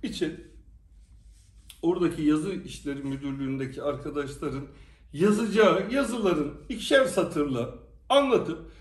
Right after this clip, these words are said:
bir hafta içerisinde tüm bu anlattığım her şeyin delilleneceği konusunda zaten hiçbir şüphe yok. Mesela sayın savcı, örgütlü özel suçlar savcısı, özel kalemine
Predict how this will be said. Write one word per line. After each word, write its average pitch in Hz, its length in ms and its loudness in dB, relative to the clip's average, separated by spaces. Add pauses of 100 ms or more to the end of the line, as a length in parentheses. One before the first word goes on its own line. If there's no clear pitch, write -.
(340)
bir 349 80 6
hafta 220 320 6
içerisinde 170 640 0
tüm 277 260 -4
bu 202 220 -2
anlattığım 180 720 0
her 226 140 2
şeyin 170 640 0
delilleneceği 185 680 -2 (100)
konusunda 156 540 -8
zaten 156 360 -6
hiçbir 151 300 -14
şüphe - 300 -16
yok. 117 140 -8 (120)
Mesela 220 500 2 (1120)
sayın 226 300 2
savcı, 170 520 0 (440)
örgütlü 156 680 -2 (200)
özel 135 320 -4
suçlar 135 500 -12 (180)
savcısı, 101 720 -12 (680)
özel 226 380 0
kalemine 160 600 -2